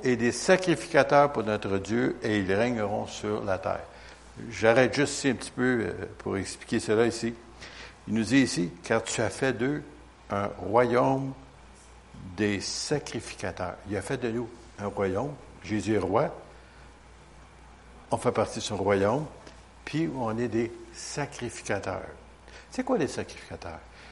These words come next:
C'est des gens qui sont mis à part pour servir Dieu, pour offrir à Dieu des sacrifices.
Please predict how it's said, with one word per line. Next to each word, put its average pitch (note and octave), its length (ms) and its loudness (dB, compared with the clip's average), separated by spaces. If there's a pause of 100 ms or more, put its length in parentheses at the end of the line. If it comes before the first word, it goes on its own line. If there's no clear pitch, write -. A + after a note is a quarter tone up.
(140)
C'est A#2 200 -2
des G2 260 0
gens G#2+ 360 -2 (640)
qui G#2 160 -6
sont A2 240 0
mis D3 220 2
à B2 100 8
part B2+ 440 4 (300)
pour - 180 -6
servir G2+ 440 -2
Dieu, A2 400 -2 (360)
pour G#2 160 -4
offrir A2 360 0
à G2+ 80 0
Dieu G#2+ 140 -2
des A2 140 -4
sacrifices. - 800 -10